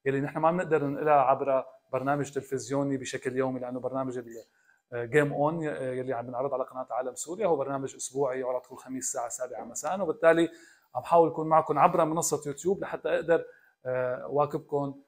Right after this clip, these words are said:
بكل، آه، أخبار كرة القدم السورية ومنتخباتنا. باي باي.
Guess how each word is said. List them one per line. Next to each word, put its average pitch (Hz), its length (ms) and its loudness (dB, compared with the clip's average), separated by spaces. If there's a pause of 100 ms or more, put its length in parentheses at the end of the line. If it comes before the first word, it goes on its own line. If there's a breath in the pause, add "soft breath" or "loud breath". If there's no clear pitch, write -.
(200)
بكل، 139 680 -2
آه، 120 600 -4
أخبار 127 440 -2 (300)
كرة 165 120 2
القدم 143 300 -2
السورية 139 360 0
ومنتخباتنا. 120 720 -6 (680)
باي 143 160 10
باي. 107 220 0